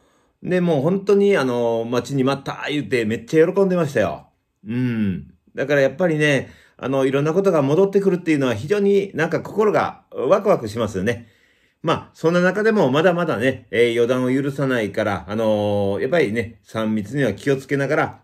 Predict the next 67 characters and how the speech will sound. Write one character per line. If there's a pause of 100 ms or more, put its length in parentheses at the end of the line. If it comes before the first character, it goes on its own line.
あ
の
ー、
ま
た
や
っ
て
い
き
ま
し
ょ
う。 (440)
え
ー、
そ
れ
で
は
ね、
え
ー、
昨
日 (140)
の
続
き、
え
ー、
黒
川
会
長
の
で
す
ね、 (200)
え
ー、
い
よ
い
よ (200)
相
談
会
と
い
う
か
ね、
え
ー、
人
生
相
談
が
明
日
に
迫
り
ま
し
た。